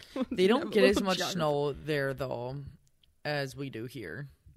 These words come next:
Speaker 1: Um, they still do get a
Speaker 2: No,
Speaker 1: pretty
Speaker 2: well,
Speaker 1: hefty
Speaker 2: no,
Speaker 1: chunk of it.
Speaker 2: when I would send, um, Tira and Bodil stuff,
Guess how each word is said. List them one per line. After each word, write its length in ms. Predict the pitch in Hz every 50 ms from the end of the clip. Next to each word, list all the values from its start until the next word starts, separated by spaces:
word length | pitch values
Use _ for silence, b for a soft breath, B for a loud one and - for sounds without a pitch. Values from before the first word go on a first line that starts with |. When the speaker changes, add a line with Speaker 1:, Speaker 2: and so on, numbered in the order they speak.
| - _ _ _ _ _ -
Speaker 1:
Um, 420 | - 311 359 381 415 427 427 415 392
they 120 | 359 381 453
still 320 | - - 539 554 494 349
do 220 | 233 202 247 254
get 200 | 240 226 240 226
a 280 | 226 208 196 196 190 185 - -
Speaker 2:
No, 120 | 185 202
Speaker 1:
pretty 260 | 247 220 220 214 208
Speaker 2:
well, 80 | 202 190
Speaker 1:
hefty 280 | 185 202 190 - 226 202
Speaker 2:
no, 100 | 190 196
Speaker 1:
chunk 220 | 208 196 196 196
of 100 | 208 180
it. 220 | 180 170 170 170 175
Speaker 2:
when 120 | 190 190
I 160 | 175 170 175
would 200 | 180 185 202 165
send, 480 | - - 208 196 196 196 190 175 175 - - -
um, 540 | - 165 165 156 143 139 139 139 139 139 139 - _ _
Tira 260 | - - 170 170 160
and 120 | 156 156 151
Bodil 560 | 156 151 151 143 135 117 120 135 151 160 151
stuff, 560 | - - - - 190 190 - - - - -